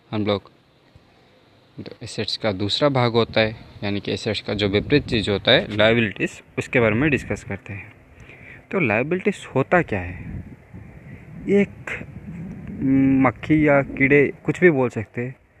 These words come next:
जैसे मक्खी कीड़े आपके शरीर से खून चूस लेते हैं, ये आपके फाइनेंशियल एसेट्स में थे, एसेट्स में थे पैसा चूस लेता है। तो सोचिए,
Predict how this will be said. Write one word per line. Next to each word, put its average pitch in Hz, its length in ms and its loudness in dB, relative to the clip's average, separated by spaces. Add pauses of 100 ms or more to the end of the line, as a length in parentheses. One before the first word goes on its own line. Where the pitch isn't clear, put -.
(600)
जैसे 127 220 2
मक्खी 127 340 2
कीड़े 131 200 2
आपके 127 680 4
शरीर 117 320 0
से 117 280 -2
खून - 380 -2
चूस - 300 -6
लेते 104 240 -6
हैं, 135 220 -2 (680)
ये 107 100 0
आपके 107 380 0
फाइनेंशियल 123 920 2 (960)
एसेट्स 120 320 0
में 110 140 0 (100)
थे, 147 40 0 (260)
एसेट्स 117 340 -4
में 107 120 -6
थे 170 120 -6 (1600)
पैसा 135 220 -2
चूस - 280 -4
लेता 92 240 -10
है। 92 180 -12 (1400)
तो 170 60 -8
सोचिए, 165 500 2